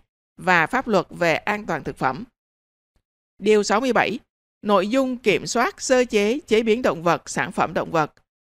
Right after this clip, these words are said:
Một. Kiểm tra việc thực hiện yêu cầu vệ sinh thú y đối với cơ sở sơ chế, chế biến động vật, sản phẩm động vật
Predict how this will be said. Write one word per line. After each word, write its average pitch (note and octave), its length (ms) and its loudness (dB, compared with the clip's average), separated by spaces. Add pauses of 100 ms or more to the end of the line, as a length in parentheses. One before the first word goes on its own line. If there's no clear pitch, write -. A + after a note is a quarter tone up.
(220)
Một. F3+ 320 0 (360)
Kiểm G3 240 2
tra C4+ 280 0
việc A3 200 0
thực F#3+ 140 -4
hiện E3 220 0
yêu C4+ 220 -2
cầu F#3 280 4
vệ E3 160 2
sinh B3+ 240 -2
thú A#3 140 2
y A#3+ 280 0
đối G#3+ 280 0
với A3+ 280 0
cơ C4 240 0
sở E3+ 320 0
sơ B3 240 0
chế, G#3 320 0
chế A3 220 0
biến G#3+ 180 0
động F3 180 -4
vật, D#3+ 260 0
sản D#3 260 -4
phẩm D#3 220 -2
động E3 200 -4
vật E3 240 -2